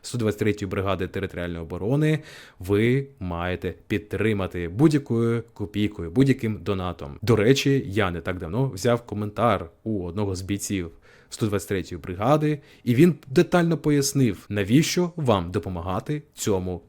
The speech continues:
зборові. Щодо збору на сто двадцять третю бригаду територіальної оборони, який ми з вами збираємо, займаємося вже довгий час.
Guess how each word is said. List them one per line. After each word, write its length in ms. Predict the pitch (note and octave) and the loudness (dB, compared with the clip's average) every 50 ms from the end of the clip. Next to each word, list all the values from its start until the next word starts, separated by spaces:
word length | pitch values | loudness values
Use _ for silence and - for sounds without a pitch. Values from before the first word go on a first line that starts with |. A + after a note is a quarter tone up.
| _ - | _ -10
зборові. 720 | G#2 G2 F2 - - G#2 G#2+ G2+ F2+ E2 - - - - _ | -8 -8 -8 -6 -2 0 2 2 0 0 -4 -12 -12 -14 _
Щодо 320 | - - - E3 D3 C#3 A#2+ | -6 4 4 6 6 6 4
збору 400 | G2+ G2+ C3+ D3 C3+ B2+ B2+ A#2+ | 4 6 6 6 8 8 6 4
на 140 | G#2+ G#2+ G#2+ | 4 2 0
сто 140 | - C3 | 2 2
двадцять 240 | A2+ A2 A2 G#2+ - | 4 4 4 4 2
третю 280 | A2+ A2+ A2 - A2+ G#2 | -2 -6 -4 -4 -4 -4
бригаду 360 | G2 G#2 G2 G#2 G#2 G#2 F#2+ | 0 0 2 2 4 2 2
територіальної 460 | - G#2 G#2 - G#2 G#2 G#2 G2+ G2+ | 0 0 -2 0 0 -2 0 0 -2
оборони, 320 | F#2+ F2+ F#2+ A2+ B2+ B2 - | -4 -2 -2 0 0 0 -2
який 240 | G2+ - - C3 B2 | -2 2 4 4 4
ми 180 | A2 A2 A2+ | 4 2 0
з 100 | G#2 - | 0 0
вами 360 | F2+ G2+ G2 G#2 G2+ G2 G2 F#2 | -2 -4 -2 -2 0 -2 -2 -2
збираємо, 480 | F#2 G2+ G#2 G2 A2 A2+ A2 A2 G#2+ | -2 -2 0 2 4 2 2 2 0
займаємося 760 | G#2 A2 G2+ G2+ G2+ G#2 G#2 G#2 G2+ G2+ G2+ - - G2+ G2 | 0 0 0 0 -2 -2 -2 -4 -4 -6 -6 -4 -2 0 0
вже 220 | G2 G2 F#2 G2 F2 | 0 0 0 -2 0
довгий 280 | F#2 G#2+ G2+ G2+ G2+ | 0 0 0 0 0
час. 440 | F#2 - F#2+ F2 E2+ E2 - - - | 0 0 0 0 0 0 -4 -6 -4